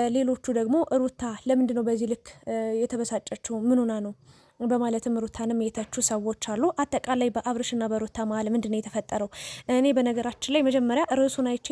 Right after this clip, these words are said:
በጣም ነው የደነገጥኩት። በእርግጥ፣ እ፣ የማውቀው ነገር ነው ምላችሁ፣ እ፣ የሆነ ነገር፣ እ፣ አ-፣ አብርሽ በጭራሽ እንደዛ እንደማይላት አውቃለሁ። ምክንያቱም ከሱ ውጭ ከማን ጋር ተኝታለች? በጭራሽ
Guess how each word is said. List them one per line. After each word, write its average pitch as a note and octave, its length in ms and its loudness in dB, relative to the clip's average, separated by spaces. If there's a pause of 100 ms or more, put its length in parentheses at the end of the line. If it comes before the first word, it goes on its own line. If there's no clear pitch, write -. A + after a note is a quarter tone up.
(120)
በጣም A#3 240 0
ነው B3 100 4
የደነገጥኩት። A3 640 -2
በእርግጥ፣ B3+ 300 2 (180)
እ፣ A#3+ 200 0
የማውቀው B3 500 2
ነገር G#3+ 280 -2
ነው G#3 180 -10
ምላችሁ፣ A#3+ 440 -2 (480)
እ፣ A#3 120 0 (100)
የሆነ C#4+ 260 6
ነገር፣ B3 280 2 (380)
እ፣ G#3 100 -2 (800)
አ-፣ B3 120 2 (360)
አብርሽ D4+ 280 2
በጭራሽ F4 360 2
እንደዛ B3+ 240 2
እንደማይላት A3 600 0
አውቃለሁ። - 380 -4
ምክንያቱም D4 420 2
ከሱ E4+ 240 4
ውጭ C#4+ 180 -4
ከማን C4 300 -2
ጋር A3+ 140 -4
ተኝታለች? A3 580 -8 (440)
በጭራሽ D4 420 4